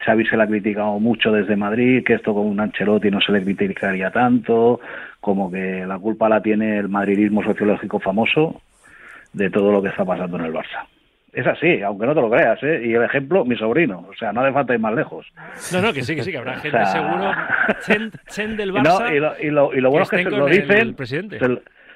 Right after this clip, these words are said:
Speaker 1: se lo dicen y, y yo le he dicho a mi sobrino, y, pero, pero a ver, ¿pero de verdad te lo crees? Dice, "Por supuesto". Digo, "Madre mía, estás peor de lo que yo pensaba".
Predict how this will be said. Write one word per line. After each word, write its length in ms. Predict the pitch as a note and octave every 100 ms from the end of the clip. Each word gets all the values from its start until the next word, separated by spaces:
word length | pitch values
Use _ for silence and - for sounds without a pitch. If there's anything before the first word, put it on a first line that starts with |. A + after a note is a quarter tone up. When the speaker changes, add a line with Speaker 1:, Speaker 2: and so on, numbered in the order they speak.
| _
Speaker 1:
se 120 | - A2+
lo 100 | A#2
dicen 400 | E3+ E3+ G3+ F3
y, 340 | B2+ A#2+ A2
y 40 | G#2+
yo 180 | B2 C#3
le 120 | C#3
he 40 |
dicho 180 | C#3 C#3
a 20 |
mi 100 | B2+
sobrino, 480 | A#2+ B2 B2+ A#2+ A2
y, 100 | G#2+ -
pero, 240 | - F#2+ F2 _ _ -
pero 220 | E2 E2
a 40 |
ver, 280 | F#2 G#2+ - _
¿pero 200 | F#2+ F#2
de 120 | F#2
verdad 200 | F#2 F2+
te 80 | A2
lo 120 | A#2+
crees? 300 | G#2 A#2 C#3
Dice, 260 | G2 G2 F#2
"Por 220 | - G2+
supuesto". 440 | - E2 A#2 A#2 F2+
Digo, 200 | F2 E2+
"Madre 340 | F#2 B2 G#2
mía, 220 | G2+ A2+
estás 180 | - G#2+
peor 200 | - A#2+
de 100 | A#2+
lo 80 | G2+
que 60 |
yo 80 | G#2+
pensaba". 440 | F#2+ E2 - -